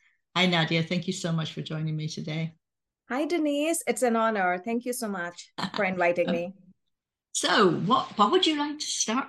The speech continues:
Speaker 1: with? Would you like to start with why you decided America was where you wanted to be, or because you had family here, you thought it was?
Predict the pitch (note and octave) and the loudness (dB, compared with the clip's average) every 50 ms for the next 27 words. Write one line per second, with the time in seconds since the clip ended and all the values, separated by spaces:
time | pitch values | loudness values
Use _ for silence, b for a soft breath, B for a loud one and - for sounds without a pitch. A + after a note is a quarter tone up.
0 | - G#3 D#3+ D3+ A2 D3+ - - - - _ _ _ _ _ _ _ _ _ _ | -6 -8 -8 -6 -6 -8 -12 -16 -20 -20 _ _ _ _ _ _ _ _ _ _
1 | _ _ _ _ _ F#3 F#3 - G3 E3+ E3 E3+ F#3+ G3 F#3+ - G3 F#3+ - - | _ _ _ _ _ -6 -2 0 0 2 2 2 0 -2 -2 -4 -4 -2 -2 0
2 | F3+ F#3 F#3+ - - G3+ G3 F#3 F3+ F3+ F3 F3+ F3+ - - _ _ _ _ _ | 0 0 0 0 0 2 2 4 4 2 0 -2 -4 -8 -16 _ _ _ _ _
3 | _ _ _ _ _ D#3 D3 D#3+ E3 E3 D#3+ E3+ F3 E3+ E3 E3 E3 - E3+ E3 | _ _ _ _ _ -12 -4 -2 0 0 2 0 0 0 -2 -4 -6 -4 -4 -4
4 | F3 E3+ E3 D#3+ E3 D#3+ D#3+ F3 E3+ F#3 F#3+ - G3 F#3 F#3 F#3 F#3 - G3 F#3+ | -4 -4 -4 -4 -2 -2 -2 -2 -2 -2 -4 -4 -6 -4 -4 -4 -6 -4 -4 -2
5 | F#3+ G3 G3 F#3+ F#3+ G3 G3 - G3+ F#3+ G#3 G3 - G#3 G#3+ A3+ C4 D4+ F4+ B3+ | -2 -2 -2 -2 -2 -2 -2 -2 -2 -2 -2 -2 0 0 0 0 0 0 -2 0
6 | E3 D#3 D3+ - E3+ E3 - G3+ F3+ - F3+ E3+ F3+ E3 E3 - - F3+ F#3 F#3 | 0 -2 -2 -2 -6 -4 0 0 0 2 0 0 0 -4 -4 -4 -4 -2 -2 0
7 | F#3+ G3 G#3 G#3+ G#3 G#3+ G3+ G#3 G#3+ G#3 G3+ F#3+ F#3 - G3 F#3+ F#3 F3+ - - | -2 -2 -2 -4 -4 -4 -4 -2 -2 -2 -4 -6 -6 -8 -10 -8 -8 -8 -8 -6
8 | - F#3 F#3 - - - - - - - _ | -6 -6 -8 -8 -10 -12 -12 -12 -14 -16 _